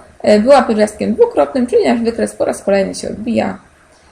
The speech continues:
I w przedziale od minus nieskończoności do minus pięciu pochodna była dodatnia,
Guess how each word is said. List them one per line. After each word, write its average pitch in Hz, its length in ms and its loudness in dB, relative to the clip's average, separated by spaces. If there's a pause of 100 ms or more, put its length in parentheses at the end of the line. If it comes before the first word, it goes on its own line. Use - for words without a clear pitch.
(240)
I 370 80 -2
w - 100 -14
przedziale 208 640 2
od - 180 2
minus 214 240 2
nieskończoności 196 680 -4
do 185 140 2
minus 180 240 -8
pięciu 175 380 -8
pochodna - 460 -6
była - 180 -10
dodatnia, 220 680 -2